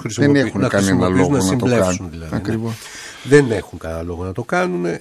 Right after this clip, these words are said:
Speaker 1: Ωραία, λοιπόν, οι κυβερνήσεις πάντως, ε, ελέγχονται πλήρως.
Speaker 2: Οι κυβερνήσεις
Speaker 1: Δηλαδή, ο Τσουδερός ελέγχεται από το,
Speaker 2: Να σας πω κάτι.
Speaker 1: από τους
Speaker 2: Υπάρχει
Speaker 1: Βρετανούς,
Speaker 2: μεγάλη
Speaker 1: από
Speaker 2: αγω-,
Speaker 1: το βασιλιά, από
Speaker 2: ναι.
Speaker 1: ποιον;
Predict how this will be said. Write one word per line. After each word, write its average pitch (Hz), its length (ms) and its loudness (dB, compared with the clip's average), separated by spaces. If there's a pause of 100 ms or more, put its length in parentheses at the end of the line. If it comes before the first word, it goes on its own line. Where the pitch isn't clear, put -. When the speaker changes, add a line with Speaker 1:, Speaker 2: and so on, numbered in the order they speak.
Speaker 1:
Ωραία, 127 600 -4
λοιπόν, 104 440 -6
οι - 100 -4
κυβερνήσεις 113 760 -2
πάντως, 143 600 -6 (180)
ε, - 200 -10
ελέγχονται 123 560 -6
πλήρως. 123 380 -6
Speaker 2:
Οι 117 40 -8
κυβερνήσεις 117 360 2
Speaker 1:
Δηλαδή, 135 180 8
ο 143 40 2
Τσουδερός 135 520 2
ελέγχεται 135 420 -2
από 120 200 -4
το, 127 80 0
Speaker 2:
Να 131 120 4
σας 123 260 -6
πω 135 120 0
κάτι. 123 200 0
Speaker 1:
από 110 160 0
τους 110 180 0
Speaker 2:
Υπάρχει 110 300 2
Speaker 1:
Βρετανούς, 117 380 2
Speaker 2:
μεγάλη 147 240 2
Speaker 1:
από 139 60 0
Speaker 2:
αγω-, 127 100 -2
Speaker 1:
το 110 60 -4
βασιλιά, 139 460 0
από 147 160 -4
Speaker 2:
ναι. 127 120 2
Speaker 1:
ποιον; 110 240 0